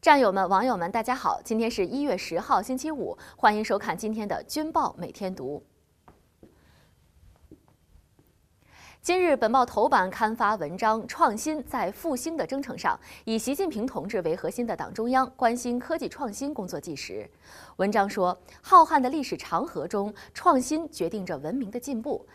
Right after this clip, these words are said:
当古老的东方民族跨越百年沧桑，科学技术越来越成为现代生产力中最活跃的因素。如何让创新成为一个国家兴旺发达的不竭动力，是必须回答的时代课题。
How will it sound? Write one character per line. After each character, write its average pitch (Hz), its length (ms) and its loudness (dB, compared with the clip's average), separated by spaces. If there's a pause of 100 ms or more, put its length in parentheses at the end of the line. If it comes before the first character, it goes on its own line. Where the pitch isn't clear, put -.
(240)
当 208 280 4
古 185 200 -2
老 196 180 -2
的 170 100 -4
东 294 220 -4
方 214 220 0
民 180 200 -8
族 151 260 -8
跨 208 260 -8
越 170 160 -6
百 117 220 -8
年 165 200 -10
沧 220 240 -4
桑， 214 260 -2 (280)
科 370 180 0
学 320 140 -2
技 302 240 0
术 165 200 -2 (180)
越 339 180 6
来 175 160 -2
越 180 100 0
成 170 220 -12
为 156 120 -6
现 233 200 -4
代 185 100 -4
生 214 180 -8
产 - 160 -12
力 185 140 -8
中 202 160 -8
最 330 160 -6
活 - 300 -8
跃 320 160 -2
的 175 80 -6
因 143 180 -10
素。 - 260 -8 (540)
如 294 160 4
何 277 180 4
让 294 180 4
创 269 240 2
新 311 240 0
成 233 200 -2
为 185 100 0
一 190 120 -4
个 214 80 -4
国 175 200 -4
家 190 240 -4
兴 247 260 -4
旺 190 180 -4
发 277 240 -4
达 220 220 -8
的 196 100 -4
不 294 200 -6
竭 170 160 -6
动 277 240 -4
力， 147 180 -10 (180)
是 - 140 -4
必 247 180 -2
须 262 140 -4
回 262 320 -2
答 - 240 -12
的 - 160 -6
时 - 240 -8
代 226 200 -4
课 - 240 -8
题。 - 300 -16